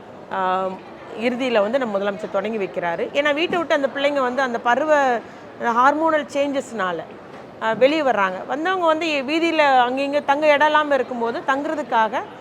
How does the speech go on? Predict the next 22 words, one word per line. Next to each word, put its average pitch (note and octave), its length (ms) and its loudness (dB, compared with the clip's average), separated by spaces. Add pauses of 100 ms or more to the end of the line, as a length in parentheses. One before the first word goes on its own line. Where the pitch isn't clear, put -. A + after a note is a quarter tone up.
(160)
சென்னையில D4 440 4
ஒண்ணும் C#4 320 0
மதுரையில B3+ 360 6 (100)
ஒண்ணுமாக G#3+ 300 0
இந்த A3 260 -2
ஆண்டு G#3+ 240 2
அரண் A3 460 2 (400)
தங்கும் C4 320 0
விடுதி G#3 320 0 (100)
யாருக்குன்னா A#3+ 460 0 (120)
திருநங்கைகளுக்கு G3 800 -2
அந்த A3 300 -2
இதை A#3 140 0
நம்ம A#3 200 -4 (100)
தொடங்கியிருக்கோம். F#3 480 -8 (380)
திருநங்கைகள் C#4+ 800 2
பாலிசி C4 480 -4
ரிலீஸ் A3 380 -8
பண்ணியிருக்கோம் F#3 400 -12
நம்ம. F3+ 220 -12 (720)
திருநங்கைகள், A3+ 720 -2
திருநம்பிகள், G#3 720 -4